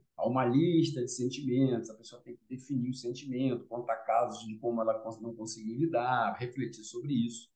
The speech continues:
Se você consegue identificar que sentimento é aquele que tá aflorando, se você identifica é porque você tá usando tua cognição. Se você tá usando a cognição pra isso,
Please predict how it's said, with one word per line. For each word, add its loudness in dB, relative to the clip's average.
Se -2
você 6
consegue 6
identificar 8
que -2
sentimento 6
é 10
aquele 6
que -8
tá 6
aflorando, 4
se -8
você 6
identifica 8
é 2
porque 0
você 0
tá 6
usando 4
tua -2
cognição. 2
Se -4
você 2
tá 12
usando 8
a 0
cognição 6
pra 6
isso, 6